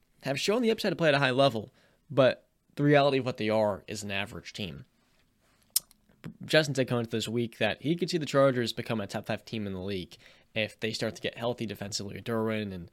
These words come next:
Joey Bosa being back in the mix soon. Um, but <laughs> I'll be honest with you, Titans coming off an embarrassing loss last week versus the Jaguars. I think they respond. And while Derrick Henry usually does his best against division rivals,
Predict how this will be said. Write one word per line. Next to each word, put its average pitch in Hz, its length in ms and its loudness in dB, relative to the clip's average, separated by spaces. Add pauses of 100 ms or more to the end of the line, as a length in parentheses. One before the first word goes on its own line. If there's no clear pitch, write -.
(180)
Joey 123 260 2
Bosa 151 400 6
being 143 220 2
back 135 240 2
in 139 60 -4
the 135 60 -2
mix 135 240 -2
soon. 131 360 0 (520)
Um, 101 400 -6
but 98 240 -6 (240)
<laughs> - 460 -14
I'll 117 100 0
be 131 120 2
honest 180 180 0
with 156 80 -10
you, 131 120 -4 (600)
Titans 147 300 2
coming 135 200 0
off 123 160 2
an 123 60 -4
embarrassing 117 540 2
loss 113 260 0
last 113 240 0
week 117 160 -4
versus 110 220 -4
the 98 40 -12
Jaguars. 135 680 -2 (480)
I 117 120 2
think 127 320 -2
they 110 100 2
respond. 110 800 -4 (640)
And 127 100 0
while 120 140 4
Derrick 151 320 2
Henry 135 280 2
usually 123 300 -2
does 117 120 -6
his 107 120 -8
best 113 280 -6
against 107 440 -6 (420)
division 117 300 0
rivals, 147 560 0